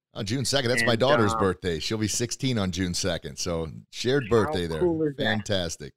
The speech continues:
Speaker 2: Look at that. How cool is that? Happy birthday, baby girl.
Speaker 1: <laughs> Thank you.
Speaker 2: And,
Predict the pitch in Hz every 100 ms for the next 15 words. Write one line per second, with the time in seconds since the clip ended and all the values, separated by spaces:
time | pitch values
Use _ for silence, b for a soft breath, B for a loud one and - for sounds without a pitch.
0 | - 139 151 - 123 104 87 _ _ _
1 | _ _ 131 139 - - 120 107 117 98
2 | 143 151 175 165 165 147 160 143 139 139
3 | 135 - - 147 - - 82 - - 117